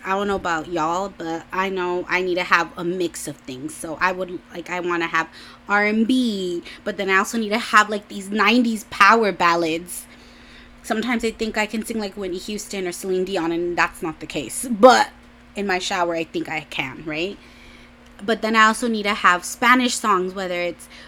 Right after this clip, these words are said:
bachata, whether it's cumbias, whether it's,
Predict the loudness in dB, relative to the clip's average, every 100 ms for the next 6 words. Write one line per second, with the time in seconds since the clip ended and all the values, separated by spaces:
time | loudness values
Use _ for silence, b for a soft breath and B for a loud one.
0 | -10 -8 0 -2 0 -4 -4 -2 -2 -2
1 | -4 -6 -8 -6 -4 0 2 0 -2 -10
2 | -6 -4 -4 -6 -12